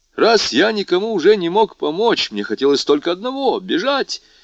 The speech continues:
Я схватился за голову и с криком ужаса выскочил на лестницу. В нижней комнате оказалось человек шесть таможенных досмотрщиков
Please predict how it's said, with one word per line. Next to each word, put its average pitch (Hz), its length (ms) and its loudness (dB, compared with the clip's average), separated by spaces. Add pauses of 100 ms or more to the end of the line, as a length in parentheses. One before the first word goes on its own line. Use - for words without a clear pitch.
(220)
Я - 180 0
схватился 170 800 -2
за 139 380 0
голову 113 460 0
и 120 80 -2
с - 140 -4
криком 214 640 -4 (220)
ужаса 165 840 -4
выскочил 160 1080 -8 (500)
на 127 160 -10
лестницу. 135 960 -6 (2000)
В - 140 -20
нижней 151 720 0
комнате 139 880 -2
оказалось 98 680 -4
человек 165 680 0
шесть - 600 -2
таможенных 95 600 -6
досмотрщиков 131 1300 -6